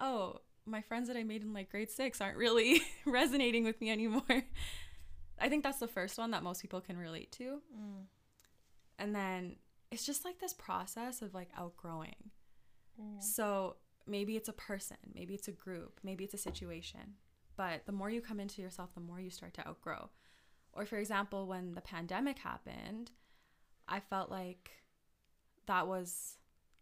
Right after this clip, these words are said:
Speaker 1: like, that was another time where I started to think about my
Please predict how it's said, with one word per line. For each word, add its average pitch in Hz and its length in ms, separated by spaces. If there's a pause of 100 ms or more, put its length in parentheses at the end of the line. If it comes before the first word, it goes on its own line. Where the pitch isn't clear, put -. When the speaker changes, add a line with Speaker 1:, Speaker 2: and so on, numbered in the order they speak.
(640)
Speaker 1:
like, 185 120
that 196 120
was 202 100
another 196 320
time 175 360
where 170 200
I 185 80
started 175 300
to 185 60
think 180 240
about 175 260
my 170 200